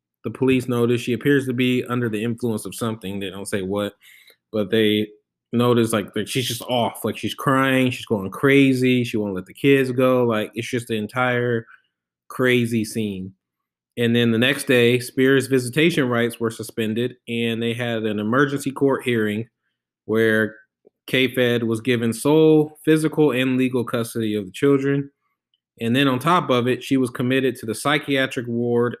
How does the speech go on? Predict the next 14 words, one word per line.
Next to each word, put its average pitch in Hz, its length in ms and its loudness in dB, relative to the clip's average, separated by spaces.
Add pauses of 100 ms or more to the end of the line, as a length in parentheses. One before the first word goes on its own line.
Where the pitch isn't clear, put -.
at 107 340 -6 (320)
the 113 180 -4
L 117 180 -2
A 110 100 0
Medical 131 400 -2
Center 113 440 -4 (480)
and 120 300 0
put 127 160 2
on 117 260 2
an 104 140 -2
involuntary 135 1080 0 (220)
psychiatric 120 760 -2
hold 107 340 -2
under, 107 560 -4